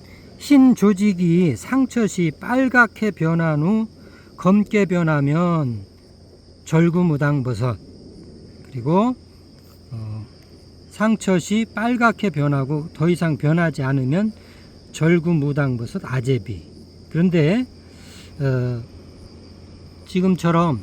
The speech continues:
음, 빠-, 적변 후, 어, 흑변하면 드셔도 되는 식용버섯이지만 빨갛게 변하고 더 이상 변하지 않으면 절구무당버섯 아제비인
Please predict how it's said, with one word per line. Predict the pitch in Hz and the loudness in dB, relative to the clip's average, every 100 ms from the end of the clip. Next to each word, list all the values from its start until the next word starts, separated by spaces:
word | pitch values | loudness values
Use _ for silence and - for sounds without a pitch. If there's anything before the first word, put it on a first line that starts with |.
| - - - - - | -10 -20 -20 -18 -10
음, | 123 117 107 - - - - | -8 -6 -10 -14 -20 -20 -10
빠-, | 196 196 180 - | -4 -4 -6 -10
적변 | - 160 - 202 190 185 | -4 -4 -2 2 4 4
후, | 190 220 233 214 - - - - - - | 4 2 0 -6 -18 -20 -20 -20 -20 -8
어, | 139 127 127 123 | -4 -4 -4 -4
흑변하면 | 262 - 269 247 208 185 175 190 202 190 151 113 - - - - - - - - | -6 -4 0 2 4 4 4 4 4 4 2 -4 -12 -20 -20 -20 -20 -20 -20 -2
드셔도 | 196 190 208 185 | 0 2 2 2
되는 | 160 156 156 | 2 2 0
식용버섯이지만 | - 247 240 208 165 143 143 - - 120 135 196 - - - - | 0 -2 0 0 -2 -4 -6 -8 -8 -4 -2 -4 -6 -16 -16 0
빨갛게 | 240 254 240 226 - 196 | 2 4 4 0 0 -2
변하고 | 160 165 160 151 160 - - | 0 0 0 0 -6 -8 -10
더 | 139 170 | -4 -4
이상 | 180 165 | -2 -4
변하지 | 147 156 160 147 143 | -2 0 0 -2 -4
않으면 | 131 120 143 214 208 - - - - - | -4 -4 -2 -4 -6 -14 -20 -20 -20 -14
절구무당버섯 | - 165 190 185 190 165 160 170 156 156 151 | -2 2 2 2 0 -2 -2 -2 -4 -6 -8
아제비인 | 117 131 131 143 131 127 123 151 202 | -8 -8 -4 -4 -4 -6 -4 -4 -4